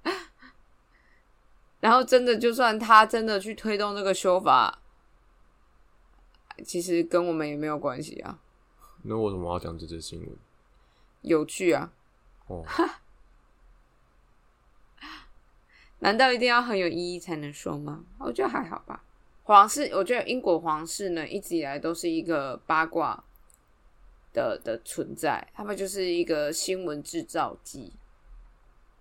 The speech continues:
Speaker 1: 我对英国皇室的了解永远都是那些八卦丑闻而已。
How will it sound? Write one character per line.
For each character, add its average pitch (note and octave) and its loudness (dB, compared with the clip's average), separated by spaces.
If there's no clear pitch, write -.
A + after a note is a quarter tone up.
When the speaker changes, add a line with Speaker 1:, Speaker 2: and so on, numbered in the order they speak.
Speaker 1:
我 F3+ -2
对 A#3+ 4
英 A#3+ -4
国 G#3+ 2
皇 F3+ 0
室 G#3 -8
的 E3+ 4
了 D#3 2
解 D#3+ 0
永 D#3 -4
远 E3 -2
都 E3 0
是 F3 -6
那 E3+ -2
些 E3 -2
八 E3 4
卦 E3 0
丑 D3 -8
闻 A2+ -12
而 A#2 -10
已。 B2+ -14